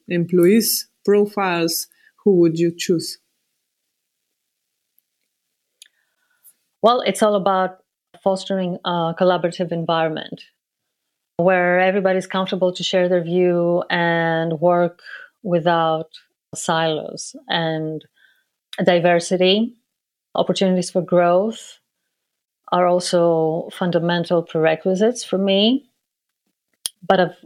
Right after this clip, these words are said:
Speaker 2: uh, also found that a shared sense of purpose is a key driver as well. I've been in situations where members of an organization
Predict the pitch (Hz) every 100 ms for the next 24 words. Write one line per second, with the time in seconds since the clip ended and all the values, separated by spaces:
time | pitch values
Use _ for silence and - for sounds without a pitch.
0 | - 185 165 165 - 190 - 190 185 175
1 | 175 165 165 175 165 165 - 185 170 170
2 | 175 165 165 233 254 156 147 - - 180
3 | 175 170 170 160 160 - 175 - 180 160
4 | 156 156 151 156 151 147 - _ _ _
5 | _ _ _ _ _ - 180 - 185 185
6 | 180 185 - 180 180 190 185 175 180 175
7 | 165 165 160 160 160 _ _ _ _ _
8 | _ _ _ 180 175 180 180 175 175 170
9 | 165 165 165 165 170 175 175 - 180 170
10 | 175 175